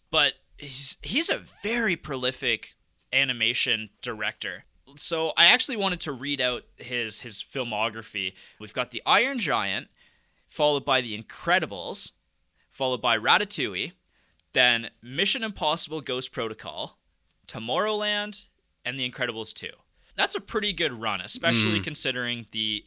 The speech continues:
Speaker 1: animation films in there. Like, The Incredibles is probably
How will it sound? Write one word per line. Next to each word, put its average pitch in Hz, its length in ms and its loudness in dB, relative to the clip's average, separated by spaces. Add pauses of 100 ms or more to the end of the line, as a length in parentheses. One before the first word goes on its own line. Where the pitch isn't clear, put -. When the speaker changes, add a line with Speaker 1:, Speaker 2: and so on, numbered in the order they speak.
Speaker 1:
animation 110 600 0
films 90 580 -6 (180)
in 107 160 -6
there. 85 160 -8
Like, 101 180 -6 (300)
The 175 120 4
Incredibles 254 640 -2 (100)
is 147 320 0 (360)
probably 247 1200 -2